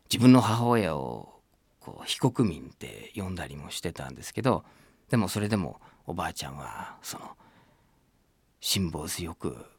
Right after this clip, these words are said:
こう、諭していったんですね。日本が負けるっていうことも、えー、はっきり伝えていたし、戦争が終わった後も、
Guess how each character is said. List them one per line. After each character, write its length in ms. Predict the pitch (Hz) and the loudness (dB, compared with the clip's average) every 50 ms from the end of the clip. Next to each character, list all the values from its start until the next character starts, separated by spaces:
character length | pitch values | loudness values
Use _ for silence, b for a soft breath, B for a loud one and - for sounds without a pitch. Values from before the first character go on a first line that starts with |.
| _ _ _ | _ _ _
こ 180 | - - - - | -20 -18 -10 -6
う、 20 | |
諭 340 | - - - 113 - 92 87 | -4 -4 -4 -4 -4 -4 -6
し 100 | - - | -6 -6
て 100 | - - | -8 -10
い 40 | - | -16
っ 40 | - - | -16 -16
た 120 | - - | -16 -16
ん 80 | - - | -16 -12
で 60 | - | -8
す 100 | - 85 | -6 -2
ね。 220 | 95 110 117 117 b b b b b b b b b b b b b b - - | 0 -2 -2 -2 b b b b b b b b b b b b b b -12 -6
日 120 | - 95 95 | -4 -2 0
本 200 | 98 95 92 87 | 0 0 0 0
が 380 | 82 71 62 58 62 - B B B B B B B B B B B B B | -2 -2 -4 -4 -6 -8 B B B B B B B B B B B B B
負 240 | - - 151 147 - | 0 0 0 0 0
け 140 | - 95 | -4 -6
る 140 | 87 98 101 | -6 -4 -6
っ 40 | 104 | -8
て 240 | - _ - - 85 | -8 _ -14 -12 -12
い 120 | 82 82 80 | -10 -12 -12
う 40 | |
こ 140 | - - 113 | -12 -12 -2
と 140 | - - 160 | 4 6 6
も、 340 | 196 254 214 135 90 - - b b b b b b b b b b - | 8 10 8 8 8 6 0 b b b b b b b b b b -12
え 420 | - 76 73 76 78 - - - - | -10 -10 -10 -10 -10 -12 -12 -10 -6
ー、 40 | - | -6
は 80 | 92 | -6
っ 40 | 87 _ | -6 _
き 140 | - 95 85 | -6 -8 -6
り 300 | 78 60 - - - _ - - - - | -6 -8 -10 -14 -18 _ -8 -8 -6 -4
伝 180 | 82 76 85 | -4 -6 -6
え 40 | 87 | -8
て 140 | - - 69 | -8 -8 -8
い 120 | 64 64 | -8 -8
た 140 | - - - | -10 -10 -8
し、 400 | - - - 101 87 73 - - b b b b b b b b b b b _ _ _ _ _ - | -6 -2 -2 -2 -2 -2 -4 -8 b b b b b b b b b b b _ _ _ _ _ -2
戦 140 | - 104 101 | -2 -2 0
争 180 | - 107 104 | 0 0 0
が 160 | 101 95 95 | 2 2 2
終 160 | 92 98 113 113 | 4 4 2 2
わ 20 | |
っ 60 | - | 0
た 160 | - 98 85 | -2 0 0
後 240 | 120 151 151 - 160 | 0 2 4 2 2
も、 300 | 180 220 240 156 110 - | 4 4 2 0 0 -4